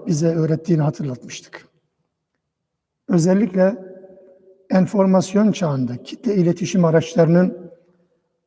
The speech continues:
yoğun olarak kullanıldığı bu dönemde cep telefonlarından, sosyal medyadan paylaşılan bilgiler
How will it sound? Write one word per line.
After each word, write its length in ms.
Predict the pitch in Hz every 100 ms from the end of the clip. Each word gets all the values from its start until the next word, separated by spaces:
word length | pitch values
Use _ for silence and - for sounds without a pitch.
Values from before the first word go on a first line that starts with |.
| _
yoğun 320 | 175 165 185 220
olarak 380 | 196 196 196
kullanıldığı 560 | 196 180 170 175 170 170
bu 120 | 160
dönemde 600 | 143 139 135 139 180 - - - _ _ _ _ _ _ _ _ -
cep 280 | 165 151 214
telefonlarından, 840 | - 185 - 196 190 185 190 202 226
sosyal 420 | - 175 - 185
medyadan 580 | 180 175 165 156 185 180
paylaşılan 800 | 160 156 160 - 180 185 180 143
bilgiler 680 | 143 135 139 175 - -